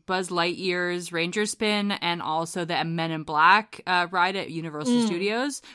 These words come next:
Speaker 1: where you have a gun.
Speaker 2: Mm-hmm.
Speaker 1: Um, but it's, uh, m-, you are, you take the place of Mulder, and you do have a weapon,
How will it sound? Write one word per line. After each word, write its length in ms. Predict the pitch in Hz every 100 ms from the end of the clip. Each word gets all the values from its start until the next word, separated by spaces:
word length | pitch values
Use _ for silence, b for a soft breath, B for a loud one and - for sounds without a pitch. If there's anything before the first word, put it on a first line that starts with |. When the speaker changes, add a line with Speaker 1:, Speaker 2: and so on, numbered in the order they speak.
| -
Speaker 1:
where 100 | 208
you 80 | 262
have 160 | 294
a 60 | 220
gun. 420 | 147 180 135 247
Speaker 2:
Mm-hmm. 680 | 226 226 226 196 202 - 190
Speaker 1:
Um, 680 | 180 175 165 160 160 170 - _ _ _ -
but 520 | 175 214 208 190 - - _ _
it's, 540 | 220 208 196 - - -
uh, 440 | 208 196 185 180 175 - _
m-, 140 | 208 -
you 240 | 196 220
are, 240 | 226 240 220
you 220 | 196 220
take 220 | 285 240
the 60 | 220
place 280 | 240 208 190
of 80 |
Mulder, 540 | 180 190 202 185 160 151
and 180 | 180 175
you 80 |
do 180 | 170 202
have 160 | 214 175
a 60 |
weapon, 440 | 160 170 170 247